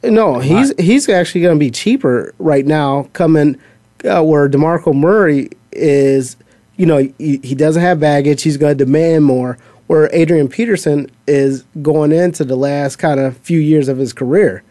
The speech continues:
Speaker 2: Right.
Speaker 1: Whereas DeMarco Murray has about four or five more years to play, where you're talking about maybe two to three.
Speaker 2: Do you see the, do you see the cycle or the, the, the, the, the, the brain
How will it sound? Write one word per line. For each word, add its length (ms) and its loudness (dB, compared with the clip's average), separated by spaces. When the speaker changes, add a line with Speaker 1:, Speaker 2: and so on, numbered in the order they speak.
Speaker 2:
Right. 300 -16
Speaker 1:
Whereas 680 0
DeMarco 540 -4
Murray 560 0
has 540 -2
about 320 -4
four 320 0
or 20 0
five 380 0
more 160 0
years 240 -2
to 80 -4
play, 260 -2
where 180 -2
you're 140 -2
talking 240 -2
about 160 -6
maybe 300 -4
two 180 -6
to 80 -2
three. 380 -4
Speaker 2:
Do 160 -6
you 120 -4
see 200 -8
the, 160 -4
do 240 -8
you 160 -4
see 240 -10
the 160 -8
cycle 680 -8
or 200 -10
the, 220 -10
the, 260 -12
the, 100 -14
the, 400 -10
the, 760 -14
the 60 -16
brain 920 -2